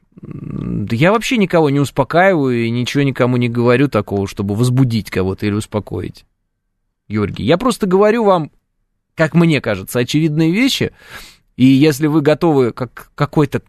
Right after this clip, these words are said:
тезис выдвинуть, который бы их опроверг, пожалуйста, мне очень интересно будет его послушать.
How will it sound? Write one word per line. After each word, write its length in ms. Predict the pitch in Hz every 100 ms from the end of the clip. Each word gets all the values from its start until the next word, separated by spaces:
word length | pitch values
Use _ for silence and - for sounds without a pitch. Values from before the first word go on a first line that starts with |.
| _ _ _ _ _
тезис 420 | - 190 185 156 -
выдвинуть, 460 | 143 127 123 110
который 320 | 135 131 151
бы 140 | 147 151
их 100 | 175
опроверг, 500 | 160 196 226 269 -
пожалуйста, 580 | 147 147 214 226 - 110
мне 200 | 127 180
очень 240 | 175 151
интересно 420 | 143 156 190 160
будет 220 | 147 160
его 100 | 160
послушать. 560 | 151 151 - 135 - -